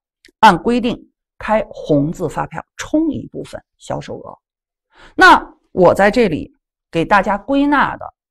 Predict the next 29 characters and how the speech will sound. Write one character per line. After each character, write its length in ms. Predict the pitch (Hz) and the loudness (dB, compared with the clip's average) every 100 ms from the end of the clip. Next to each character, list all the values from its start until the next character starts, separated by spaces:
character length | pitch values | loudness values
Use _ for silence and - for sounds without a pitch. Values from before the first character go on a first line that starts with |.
| _ _ - | _ _ -16
销 280 | - 320 | 2 4
售 180 | 330 262 | 4 2
折 200 | 160 151 | 0 -2
让 240 | 202 190 160 | 0 -2 0
叫 280 | 175 143 _ _ _ _ | -2 -2 _ _ _ _
同 420 | - - 190 247 | -6 2 4 4
票 360 | 359 - 262 156 | 0 2 2 2
折、 340 | 147 147 165 - _ _ | -2 -2 -2 -6 _ _
红 180 | - 165 | -8 -6
票 220 | 202 156 | -4 -6
充。 240 | - 156 - _ _ _ _ _ _ _ | -8 -12 -14 _ _ _ _ _ _ _
现 180 | - 494 | 2 4
场 160 | 277 - | 2 4
发 160 | 240 | 4
现 140 | 302 302 | 4 4
问 100 | 262 | 2
题 120 | 185 | 0
的 80 | 196 | -4
同 200 | - 240 | -4 -4
一 60 | |
张 140 | 415 339 | -2 -4
发 120 | 254 | -6
票 160 | 220 165 | -8 -10
上 120 | 147 | -12
它 80 | 165 | -12
就 160 | 160 | -12
注 200 | 147 220 | -10 -10
明 180 | 156 - | -10 -10
了， 100 | 151 | -12